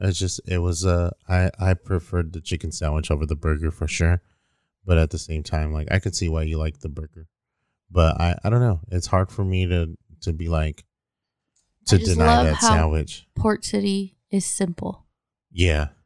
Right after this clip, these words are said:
Speaker 2: Just have sandwiches and burgers. Fries is fancy. You can go fancy or you can just keep 'em plain. Um, and then they have the, like, specialty orders. But when you go up, it's just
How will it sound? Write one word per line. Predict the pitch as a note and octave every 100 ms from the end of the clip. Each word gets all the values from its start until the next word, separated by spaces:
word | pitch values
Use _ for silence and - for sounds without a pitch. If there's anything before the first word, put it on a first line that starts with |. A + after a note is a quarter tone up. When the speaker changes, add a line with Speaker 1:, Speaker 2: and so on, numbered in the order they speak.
| _
Speaker 2:
Just | - -
have | G#3 -
sandwiches | - G3+ G#3 A3 A3+
and | G#3 F#3
burgers. | F#3+ F#3 F#3+ F3+ - _ _ _ _ _ _ _ _ _ -
Fries | G#3+ G3+ G#3 A3
is | G#3+ -
fancy. | G#3+ A3 A3 -
You | A3+ A3+ A3 G3+
can | F#3+ F3+
go | F#3 G3
fancy | - G3+ G3+ G#3 G3
or |
you | F#3+ F3+
can | F3
just | F3 -
keep | - F#3
'em | F#3 E3+
plain. | - G#3 G#3+ G#3+ G#3 _ _ _ _ _ _ _ _ F3+
Um, | F3+ F#3
and | F#3
then | F#3 F#3
they | F3+
have | F#3+ F#3 F3
the, | F3
like, | F3 -
specialty | - - F#3+ - G3 - G3+
orders. | G3+ G3+ G#3 A3 G#3+ - _ _ _ _ _ _ _ -
But | F#3
when | F3+
you | F3+
go | F3+ F#3+ F#3+
up, | F#3+ -
it's | - -
just | -